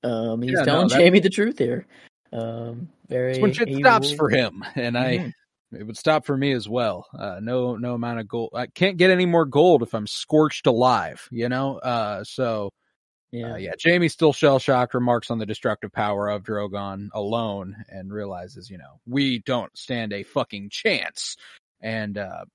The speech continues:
Speaker 1: yeah, Bronn thinks it'd be safer for him to jump back into the river than to deal with Cersei's wrath and report back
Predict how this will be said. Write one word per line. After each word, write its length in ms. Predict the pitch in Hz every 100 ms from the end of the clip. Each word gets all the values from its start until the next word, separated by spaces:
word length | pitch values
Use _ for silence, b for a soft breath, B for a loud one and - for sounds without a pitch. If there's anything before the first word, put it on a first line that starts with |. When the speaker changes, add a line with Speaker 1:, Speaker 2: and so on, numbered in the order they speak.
| _ _ _ _ _ _
Speaker 1:
yeah, 160 | 117 104
Bronn 340 | 127 131 127
thinks 220 | 123 110
it'd 100 | 113
be 80 | 110
safer 360 | - 117 110 104
for 120 | 110
him 220 | 120 110
to 60 | 104
jump 280 | 101 131 120
back 220 | 120 117
into 140 | 120 104
the 100 | 107
river 400 | 117 101 95 - _ _ -
than 100 | 110
to 60 | 107
deal 260 | 104 117 107
with 120 | 104
Cersei's 440 | - 110 - 101
wrath 420 | 104 104 101 95 -
and 180 | 113
report 400 | 101 - 120 -
back 380 | 113 104 92 -